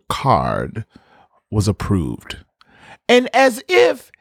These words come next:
he knew she was gonna say that, he looked at her and says, "Thank you." And then keeps talking. Well, I'm not listening to nothing he's saying 'cause I'm just thinking, "Thank you, Lord. Thank you, Lord.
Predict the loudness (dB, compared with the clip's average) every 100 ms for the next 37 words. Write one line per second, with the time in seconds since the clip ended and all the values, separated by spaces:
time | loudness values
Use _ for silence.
0 | _ _ 2 4 2 2 4 4 2 0
1 | -2 0 0 0 0 0 0 0 0 -4
2 | -6 -4 -2 -4 -6 -4 0 2 2 -2
3 | -2 -2 0 -4 -10 _ _ _ _ _
4 | _ _ -6 -6 -6 -14 -18 -18 _ _
5 | _ _ _ _ -4 -2 -2 -2 -2 -2
6 | -2 -4 -4 -10 -12 0 2 2 0 0
7 | 0 0 0 -2 -2 -6 -4 -2 -2 -6
8 | -6 -6 -6 -6 -4 -2 -4 -6 -6 -6
9 | -2 -2 -2 -4 0 2 2 0 -2 -4
10 | -4 -8 -4 -2 -2 -4